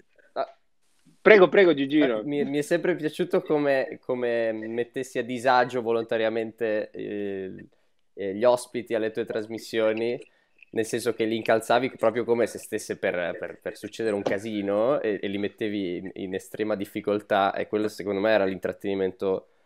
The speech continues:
Speaker 1: intrattenimento puro e un po' quasi p-, parodia de-, della, de-,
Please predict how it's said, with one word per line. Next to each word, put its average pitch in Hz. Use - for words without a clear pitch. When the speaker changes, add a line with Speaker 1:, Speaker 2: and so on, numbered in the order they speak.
Speaker 1:
intrattenimento 104
puro 104
e 147
un 170
po' 170
quasi 160
p-, -
parodia 123
de-, 107
della, 92
de-, 90